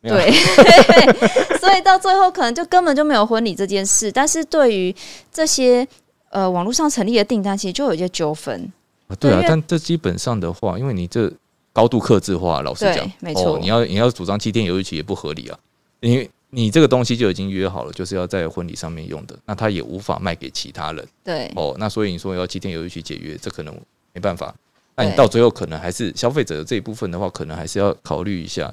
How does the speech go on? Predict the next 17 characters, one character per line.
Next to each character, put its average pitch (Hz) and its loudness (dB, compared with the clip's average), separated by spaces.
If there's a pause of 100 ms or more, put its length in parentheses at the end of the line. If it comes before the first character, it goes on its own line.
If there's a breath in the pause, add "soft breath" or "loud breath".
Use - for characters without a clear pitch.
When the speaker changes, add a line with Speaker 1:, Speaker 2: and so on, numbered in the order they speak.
Speaker 1:
然 76 -12
后 92 -8
因 110 -6
为 104 -4
你 90 -8
当 95 -6
初 98 -12
就 98 -8
是 90 -8
要 82 -4 (440)
婚 107 -4
礼 80 -6
做 90 -10 (320)
拿 92 -6
来 82 -4
用 90 -4
嘛 50 -20